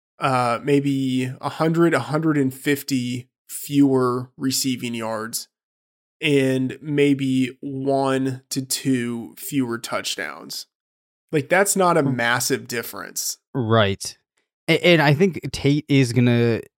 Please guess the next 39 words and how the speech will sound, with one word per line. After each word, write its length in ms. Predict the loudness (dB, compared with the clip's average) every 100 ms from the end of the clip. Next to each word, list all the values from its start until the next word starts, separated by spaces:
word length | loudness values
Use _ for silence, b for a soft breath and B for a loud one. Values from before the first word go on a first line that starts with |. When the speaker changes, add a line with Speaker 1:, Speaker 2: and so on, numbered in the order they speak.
| _ _
Speaker 2:
via 360 | -2 4 8 8
the 100 | 6
nature 460 | 4 2 0 -2
of 180 | -2 -4
this 240 | -4 -2 -4
group 300 | -4 -4 -2
of 100 | -4
free 280 | -2 0 0
agents, 320 | -2 -2 -2
go 200 | -2 -2
for 160 | -2 -4
a 60 |
pretty 200 | -4 -6
substantial 540 | -4 -4 -2 -2 -2 -6
price, 360 | -2 -2 -2
but 200 | -6 -8
still, 340 | -4 2 4 4
though, 120 | 2
the 100 | 0
savings 400 | 0 2 2 0
that 140 | -2
you 120 | -4 -6
would 100 | -2
have, 300 | -2 -2 -6
but, 100 | -12 _
you 140 | -2
know, 140 | -2 -4 B B B B _ -16
i-, 260 | -12 -10 -2
in 180 | -2 -2 -2
taking 360 | 2 2 2 2
him 200 | 4 2
instead 280 | 2 0 -2
of 100 | 0
Brown 320 | 2 2 0
could 200 | -4 -4
certainly 460 | 0 2 2 0
be 120 | -2 -2
used 320 | -2 -2 -2
elsewhere, 420 | -2 -2 -6 -6